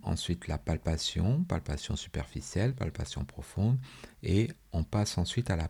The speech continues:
percussion. La percussion peut mettre en évidence une ascite. Elle précise d'abord, euh, si une tumeur est abdominale, donc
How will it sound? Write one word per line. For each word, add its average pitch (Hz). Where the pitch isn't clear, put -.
percussion. -
La 80
percussion 135
peut 120
mettre 107
en 101
évidence 104
une 95
ascite. -
Elle 78
précise 85
d'abord, 95
euh, -
si -
une 107
tumeur 95
est -
abdominale, 80
donc 80